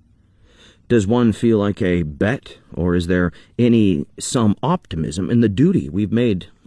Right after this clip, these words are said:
into another? Is there assurance in our own lifestyle? We, as a whole, detect health and comfort in various things. Maybe you have had a visit launching into some partner about that which gives them certainty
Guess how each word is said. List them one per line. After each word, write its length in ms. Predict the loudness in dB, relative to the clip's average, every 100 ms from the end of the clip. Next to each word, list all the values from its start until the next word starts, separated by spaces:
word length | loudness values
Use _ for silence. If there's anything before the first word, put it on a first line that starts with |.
| -2
into 440 | 0 2 0 0 -2
another? 560 | -2 0 -2 -4 -10 -14 _ _ _ _ _ _ _ _ _
Is 180 | 0 2
there 160 | 4 4
assurance 600 | 2 0 2 0 -2 -2
in 100 | -2
our 220 | -2 0
own 220 | 0 0
lifestyle? 640 | 0 -2 -4 -4 -4 -4 -8 _ _ _ _ _ _ _ _ _ -2
We, 460 | 2 2 2 -2 -4
as 180 | -2 0
a 80 | 0
whole, 320 | 2 2 2
detect 440 | 0 -2 -2 -4
health 340 | -4 -4 -4 -4
and 140 | -6
comfort 440 | -2 -2 -2 -4 -2
in 160 | 0
various 380 | 2 2 0 -2
things. 400 | -4 -4 -6 -14 -20 _ _ _ _ _ _ _
Maybe 260 | 0 2 4
you 120 | 4
have 360 | 2 0 -2 -4
had 180 | -4 -2
a 60 |
visit 380 | 0 0 0 0
launching 400 | 0 0 -2 -2
into 120 | -2
some 320 | -4 -2 -2
partner 440 | -2 -2 -2 -2 -2
about 300 | -2 -6 -8 _ _ _ _
that 260 | -4 -4 -2
which 180 | -6 -2
gives 220 | -2 0
them 160 | -2
certainty 720 | -2 0 -2 -2 -8 -8 -8